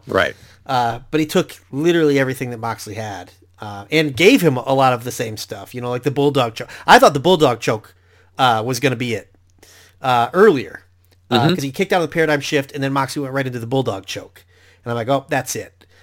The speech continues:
Speaker 2: Uh, but nope, he fought back. He put Moxley in a Bulldog choke himself. Then he got hit with the, the elbows, uh, then the super paradigm shift, then the <laughs> rollover into the sleepers, almost like spamming finishers if you're playing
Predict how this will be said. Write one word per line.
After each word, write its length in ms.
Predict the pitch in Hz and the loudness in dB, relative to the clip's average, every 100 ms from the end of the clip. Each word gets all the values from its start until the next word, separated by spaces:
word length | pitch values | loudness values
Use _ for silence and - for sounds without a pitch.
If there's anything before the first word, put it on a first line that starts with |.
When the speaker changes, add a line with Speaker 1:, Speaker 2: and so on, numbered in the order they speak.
| _ - | _ -6
Speaker 2:
Uh, 260 | 113 110 | -4 -4
but 180 | 110 127 | -6 -4
nope, 240 | 147 185 | -4 -4
he 100 | 147 | -6
fought 280 | 143 147 131 | -4 -4 -4
back. 260 | 151 156 156 | -2 -2 -4
He 100 | 147 | -6
put 220 | 143 131 | -4 -2
Moxley 400 | 139 135 - 123 | -2 -2 -6 -2
in 80 | 156 | -2
a 60 | |
Bulldog 340 | 139 143 151 143 | 2 4 4 4
choke 200 | 156 139 | 0 -2
himself. 320 | 127 - 143 | -4 -4 -2
Then 120 | 151 | 0
he 60 | 208 | 0
got 160 | 170 139 | -2 -2
hit 140 | 165 | -4
with 140 | 139 | -4
the, 180 | 135 131 | -6 -8
the 180 | 127 123 | -8 -2
elbows, 680 | 143 156 156 151 151 139 - _ - - _ | 2 4 4 2 0 -4 -14 _ -20 -20 _
uh, 240 | 117 120 | -2 -2
then 140 | 123 135 | -2 -4
the 80 | 127 | -4
super 280 | - 170 | -2 -4
paradigm 400 | 143 151 143 143 | 0 2 2 0
shift, 280 | 135 147 131 | -2 -6 -8
then 260 | 127 139 147 | -4 -2 0
the 60 | 143 | 0
<laughs> 20 | |
rollover 680 | 139 127 - 180 131 135 | -2 -4 -2 0 0 -2
into 200 | 131 127 127 | -6 -8 -10
the 220 | 120 117 - - - | -10 -12 -16 -20 -16
sleepers, 380 | - 127 131 | -10 -8 -4
almost 320 | 139 156 151 147 | -2 0 0 -2
like 360 | 139 120 - | -4 -6 -8
spamming 580 | - - 151 143 135 120 | -10 -2 0 0 -2 -4
finishers 580 | 127 127 123 113 110 110 | -4 -4 -4 -6 -8 -8
if 100 | 110 | -12
you're 120 | 117 | -14
playing 460 | - 131 117 117 | -6 -4 -4 -6